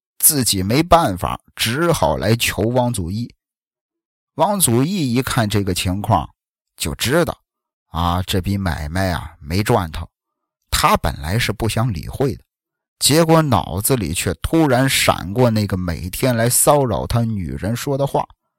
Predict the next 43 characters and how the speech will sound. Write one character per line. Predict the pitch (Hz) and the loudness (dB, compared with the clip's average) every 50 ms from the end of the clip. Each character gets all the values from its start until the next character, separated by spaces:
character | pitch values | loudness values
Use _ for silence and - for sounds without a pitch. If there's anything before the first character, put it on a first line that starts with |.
| _ _ _ _ _ _ _ _ _ _ _ | _ _ _ _ _ _ _ _ _ _ _
：“为 | _ 135 135 143 123 101 82 | _ -2 2 2 2 2 2
了 | 73 71 | -2 -4
钱， | 82 - - - 104 101 110 135 - _ _ _ _ _ _ _ _ | -2 -2 -2 0 0 0 0 0 -2 _ _ _ _ _ _ _ _
为 | - 151 170 143 110 | 4 6 6 8 8
了 | 92 92 | 6 4
钱 | 95 - - - - 107 127 151 170 | 2 0 -2 0 0 0 0 0 -2
就 | 160 - 120 | -2 -2 -2
随 | 101 101 - - - 107 131 156 | 0 2 2 2 2 2 0 0
便 | 170 170 160 139 104 92 | 0 0 -2 -2 -2 -4
丢 | - - 143 147 147 | -2 -2 -2 0 0
掉 | 143 123 90 80 | -2 -2 -2 -2
人。” | 85 82 82 90 113 - _ _ _ _ _ _ _ _ _ _ _ _ _ _ _ _ _ _ _ _ _ _ _ _ _ _ _ _ _ _ | 0 0 -2 -2 -2 -6 _ _ _ _ _ _ _ _ _ _ _ _ _ _ _ _ _ _ _ _ _ _ _ _ _ _ _ _ _ _
他 | - - 143 | -2 -2 -2
站 | 139 - 185 180 160 135 123 | 4 6 6 8 8 6 4
在 | 113 117 110 104 | 4 4 2 4
那 | 104 113 | 2 2
儿 | 110 104 95 90 | 2 2 2 0
看 | - - - - 143 120 | -2 0 2 2 2 2
着 | 104 98 95 | 2 0 2
老 | 92 87 76 73 82 | 2 2 0 0 -2
人 | 90 90 95 107 117 127 143 | 0 2 2 2 2 2 0
愣 | 170 208 208 120 95 87 | 0 0 0 -2 -4 -4
了 | 76 76 | -4 -4
一 | 78 80 | -2 -4
会 | 76 - - | -4 -6 -8
儿， | - - _ _ _ _ _ _ _ _ _ _ _ _ _ | -12 -12 _ _ _ _ _ _ _ _ _ _ _ _ _
然 | - 85 98 107 135 160 170 | 0 2 4 4 4 2 2
后 | - - 151 113 95 | 4 4 6 6 4
就 | - 98 90 | 2 0 -2
答 | - _ - 139 180 180 175 | 2 _ 6 6 6 4 2
应 | 160 151 139 120 98 | 0 0 0 0 0
了 | 87 87 | 0 0
老 | 85 82 82 67 73 | 0 0 -2 -2 -4
人 | 80 82 95 | -4 -4 -2
的 | 101 101 92 | -2 -4 -4
请 | - - - 85 78 | -4 -4 -6 -6 -8
求。 | 76 - - 73 87 - _ _ _ _ _ _ _ _ _ _ _ _ _ _ _ _ _ _ _ _ | -8 -6 -6 -6 -6 -6 _ _ _ _ _ _ _ _ _ _ _ _ _ _ _ _ _ _ _ _
老 | - 92 90 80 76 69 90 | -2 2 2 2 4 4 4
人 | 98 101 117 151 170 | 4 4 4 4 2
的 | 156 123 | 0 0
老 | 104 95 76 50 - - | 2 0 -2 -2 -4 0
伴 | - 135 143 | 4 4 4
儿 | - | 4